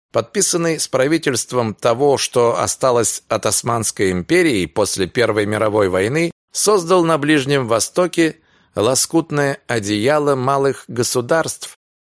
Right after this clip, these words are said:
Подобного в политической истории этого региона еще не бывало. Некоторые страны, к примеру, Египет и Иран, он же Древняя Персия, могли похвастаться историческим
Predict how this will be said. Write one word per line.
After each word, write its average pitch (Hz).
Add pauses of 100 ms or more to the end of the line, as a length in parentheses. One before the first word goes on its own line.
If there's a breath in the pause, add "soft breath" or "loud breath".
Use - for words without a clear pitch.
(220)
Подобного 151
в -
политической 117
истории 139
этого 120
региона 117
еще 120
не 120
бывало. 98 (480)
Некоторые 160
страны, 175
к -
примеру, 156
Египет 120
и 110
Иран, 147 (400)
он 165
же 120
Древняя 110
Персия, 151 (240)
могли 143
похвастаться 147
историческим 127